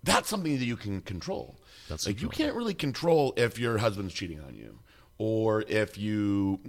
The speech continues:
Speaker 1: maybe if you're doing a bad job, you control that you're getting fired at your job. But there's a lot of outside circumstances that you can't control. So what can you control first? Jen and I were talking about this the other
Speaker 2: Mm-hmm.
Speaker 1: day. You can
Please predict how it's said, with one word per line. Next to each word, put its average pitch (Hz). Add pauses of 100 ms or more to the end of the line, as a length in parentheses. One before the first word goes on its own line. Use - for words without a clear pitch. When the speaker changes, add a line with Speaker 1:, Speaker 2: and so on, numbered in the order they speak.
(120)
Speaker 1:
maybe 117
if 92
you're 90
doing 135
a 110
bad 92
job, 90
you 90
control 95
that 87
you're 78
getting 87
fired 85
at 80
your 85
job. 101
But 117
there's 135
a 160
lot 196
of 147
outside 127
circumstances 101
that 101
you 113
can't 104
control. 127
So 113 (280)
what 156
can 190
you 190
control 120
first? 117
Jen 196
and 147
I 98
were 95
talking 87
about 80
this 76
the -
other 101
Speaker 2:
Mm-hmm. 113
Speaker 1:
day. 127 (280)
You 277
can -